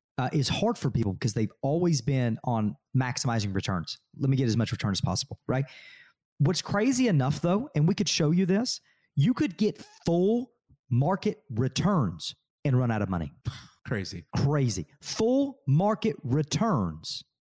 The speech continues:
Speaker 1: and run out of money. That's how confusing people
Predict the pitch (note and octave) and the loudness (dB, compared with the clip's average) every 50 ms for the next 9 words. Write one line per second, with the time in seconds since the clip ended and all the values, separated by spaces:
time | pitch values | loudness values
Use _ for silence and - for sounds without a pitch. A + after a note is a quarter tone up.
0 | _ _ _ _ _ _ _ _ _ D#3+ C#3+ C3 A#2 G#2 G#2 C3 D#3 F3+ F#3 G3 | _ _ _ _ _ _ _ _ _ 0 2 4 2 2 2 2 2 2 2 2
1 | G3+ F#3+ - _ _ _ _ _ - D#3 D3+ D3+ D#3 - - - _ C3 A#2+ G#2 | 2 0 -2 _ _ _ _ _ -4 -2 0 0 0 -2 -4 -6 _ -4 -4 -2
2 | - - G2+ G2+ B2 C#3 C#3+ B2 F2+ - - - _ _ _ - C3 B2 C#3+ D3+ | -2 0 0 2 2 4 2 2 0 -2 -8 -18 _ _ _ -6 -4 -4 -4 -4
3 | - - D#3+ D#3+ - - D3+ C3+ A2+ - - - D#3+ E3 F3+ F3 D3 C3 B2+ A2+ | -2 -2 -2 -2 0 0 -2 -2 -2 -6 -4 0 2 2 2 2 2 2 0 0
4 | G2+ F#2 E2 - - - - - - - - D#3 D#3 - C#3+ B2+ | 0 -2 -4 -8 -16 -20 -20 -20 -6 -2 0 0 0 2 0 0